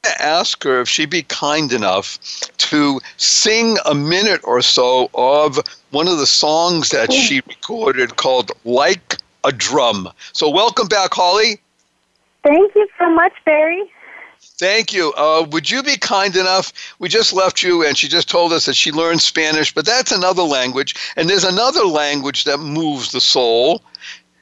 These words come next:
Speaker 1: and that's
Speaker 2: Yes.
Speaker 1: music. That's music. Would you be willing, to, on the spur of the moment, to just sing us a minute or so of your song? I think it's called Like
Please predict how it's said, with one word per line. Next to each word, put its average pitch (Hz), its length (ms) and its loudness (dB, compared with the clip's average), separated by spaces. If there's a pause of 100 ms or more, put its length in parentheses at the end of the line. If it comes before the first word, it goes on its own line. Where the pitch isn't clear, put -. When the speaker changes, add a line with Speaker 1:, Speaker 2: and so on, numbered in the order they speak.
(140)
Speaker 1:
and 160 140 2
that's 214 420 0
Speaker 2:
Yes. 202 260 0
Speaker 1:
music. 240 340 0 (520)
That's 220 300 -2
music. 233 500 -2
Would 147 180 -2
you 240 140 -2
be 262 180 0
willing, 185 720 0
to, - 100 -4
on 151 180 2
the 151 100 2
spur 165 420 2
of 185 100 2
the 156 120 0
moment, 151 380 0
to 143 80 -4
just 160 320 0 (280)
sing 190 320 2
us 190 180 0
a 143 60 0
minute 156 460 -2
or 147 100 2
so 151 480 2
of 131 340 2 (220)
your 143 220 0
song? 156 420 2
I 131 60 0
think 175 240 -4
it's 170 120 0
called 139 440 0
Like 147 600 0